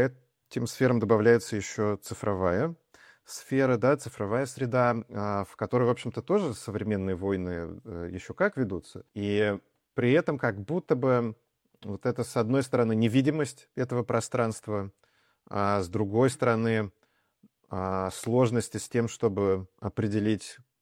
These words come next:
с кем вообще ты борешься, да, в этой цифровой сфере, да, потому что очень легко спрятаться, очень легко, а, ну, опять же, да, вот есть нормы, э, международного права, которые предписывают, э,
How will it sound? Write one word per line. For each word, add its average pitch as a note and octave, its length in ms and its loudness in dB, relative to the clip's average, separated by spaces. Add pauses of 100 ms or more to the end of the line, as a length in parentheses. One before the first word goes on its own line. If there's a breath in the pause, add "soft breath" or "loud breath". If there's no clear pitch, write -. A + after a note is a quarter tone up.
(340)
с - 200 -20
кем G#2 200 -2
вообще G2+ 280 0
ты - 100 0
борешься, G2+ 680 2
да, B2 160 0
в A2+ 80 -4
этой F#2 200 -6
цифровой F#2+ 480 -4
сфере, G#2+ 600 -4
да, G#2 140 -2
потому F2+ 220 -12
что - 140 -14
очень F#2 180 -10
легко D#3 320 0 (560 soft breath)
спрятаться, B2+ 760 0
очень G#2+ 240 -6
легко, A2+ 520 0 (360)
а, F#2+ 600 -6
ну, C3 240 0
опять A2+ 300 -2
же, E2+ 60 -14
да, B2+ 140 2
вот G2+ 240 -8
есть G#2 280 -8 (120)
нормы, G2 460 -2 (580 soft breath)
э, F#2 120 -6
международного G#2+ 520 -2
права, E3+ 340 6
которые C3+ 420 2 (260)
предписывают, A#2+ 840 -2 (200)
э, F2+ 520 -8